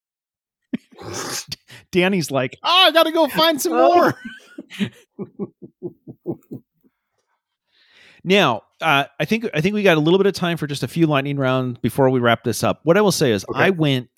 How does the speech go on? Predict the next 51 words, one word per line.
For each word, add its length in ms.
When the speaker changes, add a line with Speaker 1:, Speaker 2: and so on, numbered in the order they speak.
Speaker 1:
to, 140
to 80
get 160
ready 200
for 120
this, 300
I 160
went 260
to 80
go 160
look 200
for 160
icebreaker 460
questions 420
'cause 160
I 100
thought 160
those 200
would 100
be 100
good 200
for 120
us 100
to 80
talk 260
about, 240
and 100
I've 140
looked 160
at 80
a 40
whole 140
bunch 220
of 80
them. 160
Speaker 2:
Yeah. 140
Speaker 1:
What 100
I'm 80
gonna 160
say 240
is 220
most 400
of 100
these 200
lists 280
of 80
icebreaker 400
questions 380
are 80
complete 400
crap. 320